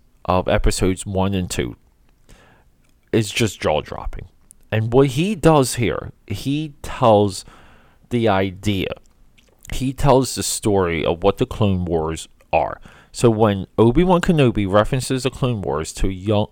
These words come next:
young Luke Skywalker, he references this. This is what he's talking about. And it's pretty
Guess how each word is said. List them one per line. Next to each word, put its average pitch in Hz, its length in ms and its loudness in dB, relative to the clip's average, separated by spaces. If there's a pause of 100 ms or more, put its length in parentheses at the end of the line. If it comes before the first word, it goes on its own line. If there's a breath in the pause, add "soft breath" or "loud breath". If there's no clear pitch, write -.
young 127 320 0
Luke 147 180 0
Skywalker, - 720 -2 (1160 soft breath)
he 120 180 -2
references 95 640 -4 (260)
this. - 540 -4 (380)
This 95 200 -2
is 110 140 -4
what 101 120 2
he's 110 200 -4
talking - 480 -2
about. - 320 -16 (640 loud breath)
And 113 280 0
it's 117 320 -2
pretty 117 500 -2